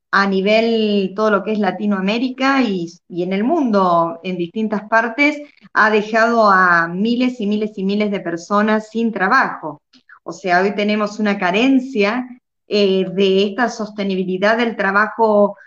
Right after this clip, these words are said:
remunerado o, mm, con las garantías de leyes sociales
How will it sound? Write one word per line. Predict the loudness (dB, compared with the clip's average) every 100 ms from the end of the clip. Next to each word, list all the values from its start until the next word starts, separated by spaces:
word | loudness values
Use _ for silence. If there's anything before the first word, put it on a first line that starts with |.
| _ _ -4
remunerado | 2 2 2 2 2 2 4 4 4
o, | 2 0 -2 -2 -2 -2 -2 -2
mm, | -4 -6 -8
con | -6 -4 -4 -4
las | -4 -4 -4 -4
garantías | -4 -4 -4 -2 -2 -2
de | -2 -2
leyes | 0 -2 -2 -8
sociales | -10 -4 2 4 4 4 2 -2